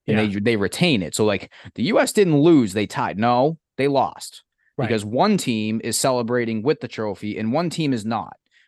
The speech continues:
Speaker 1: The team with the trophy won, the team without the trophy lost. So
Speaker 2: Correct.
Speaker 1: let's not fucking put semantics into this shit. That being said,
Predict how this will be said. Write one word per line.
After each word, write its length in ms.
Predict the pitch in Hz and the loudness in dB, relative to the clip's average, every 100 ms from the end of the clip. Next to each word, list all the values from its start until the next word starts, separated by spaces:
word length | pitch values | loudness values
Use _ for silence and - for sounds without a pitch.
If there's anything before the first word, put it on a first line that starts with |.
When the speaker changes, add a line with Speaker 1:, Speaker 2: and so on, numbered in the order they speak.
| - | -12
Speaker 1:
The 80 | 110 | -2
team 240 | 185 214 | 2 2
with 180 | 165 196 | 2 0
the 60 | |
trophy 380 | 143 143 127 120 | -2 -2 -2 -2
won, 460 | 110 131 131 104 104 | -4 0 0 0 -6
the 60 | |
team 220 | 98 143 135 | -4 -4 -2
without 280 | 110 131 | -2 -2
the 60 | 110 | -4
trophy 340 | - 107 92 | -8 -8 -8
lost. 540 | 95 95 69 - - - _ _ _ - | -6 -6 -6 -8 -16 -18 _ _ _ 0
So 160 | 131 117 | 4 4
Speaker 2:
Correct. 140 | 107 | 4
Speaker 1:
let's 180 | 127 - | 0 2
not 200 | 160 175 | 0 2
fucking 480 | 165 151 156 131 113 | 0 0 2 2 2
put 200 | 147 - | -2 -4
semantics 480 | 117 110 101 92 92 | -4 -4 -6 -8 -10
into 140 | 80 | -10
this 140 | 76 - | -8 -6
shit. 280 | 85 64 - _ _ _ _ _ _ _ _ _ _ | -8 -10 -14 _ _ _ _ _ _ _ _ _ _
That 200 | 170 180 | 0 2
being 220 | 175 131 110 | 4 4 4
said, 440 | - 117 113 110 | 4 4 4 0